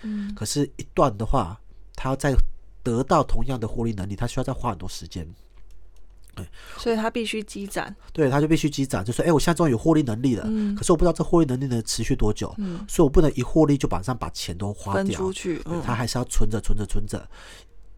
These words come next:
Speaker 2: 以存到安全的情况下，才说：“诶，那我可以发一些出去了。
Speaker 1: 嗯。
Speaker 2: 那或者我已经有钱了，我可以做二次的扩张了。”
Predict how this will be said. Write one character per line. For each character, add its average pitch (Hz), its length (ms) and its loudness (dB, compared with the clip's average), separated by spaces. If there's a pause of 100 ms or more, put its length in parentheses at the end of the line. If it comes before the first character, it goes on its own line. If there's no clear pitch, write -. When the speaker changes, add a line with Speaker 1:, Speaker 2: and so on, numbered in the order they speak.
(180)
Speaker 2:
以 117 160 -6
存 120 260 6
到 139 240 4 (100)
安 131 200 -4
全 - 240 -2
的 98 80 -4
情 - 260 -10
况 127 220 2
下， 110 220 -2
才 101 120 -4
说 107 220 -4
：“诶， 160 160 2 (140)
那 233 160 -4
我 92 120 -6
可 - 140 -8
以 95 60 -6
发 98 180 -4
一 104 60 -4
些 98 200 -6 (140)
出 - 100 -4
去 - 160 -2
了。 - 280 -8
Speaker 1:
嗯。 196 320 -2
Speaker 2:
那 98 160 -2
或 120 120 0
者 104 140 -4
我 107 100 0
已 113 40 -4
经 127 100 -2
有 110 100 -2
钱 90 240 -6
了， 95 80 -4
我 90 60 -6
可 107 80 -6
以 - 20 -6
做 117 200 0
二 120 120 0
次 - 200 -2
的 98 80 -4
扩 - 200 0
张 143 240 0
了。” 117 240 -2